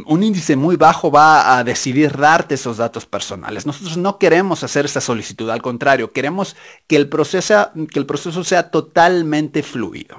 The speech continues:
¿ok? Ese es el segundo precepto de esta estrategia del marketing de posicionamiento sin fricción. No queremos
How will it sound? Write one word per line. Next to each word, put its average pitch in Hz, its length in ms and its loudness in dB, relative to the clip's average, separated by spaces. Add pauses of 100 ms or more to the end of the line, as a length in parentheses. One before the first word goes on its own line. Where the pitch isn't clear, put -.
(140)
¿ok? 117 140 -2 (340)
Ese 190 300 2
es - 180 -4 (260)
el 147 180 2
segundo 208 600 0
precepto 160 640 0
de 151 100 2
esta 151 160 -4
estrategia 139 600 -2
del 127 160 -2
marketing 151 760 -2
de 127 100 -2
posicionamiento 120 760 -6
sin 135 180 -6
fricción. - 500 -12 (280)
No 180 120 0
queremos 196 460 -2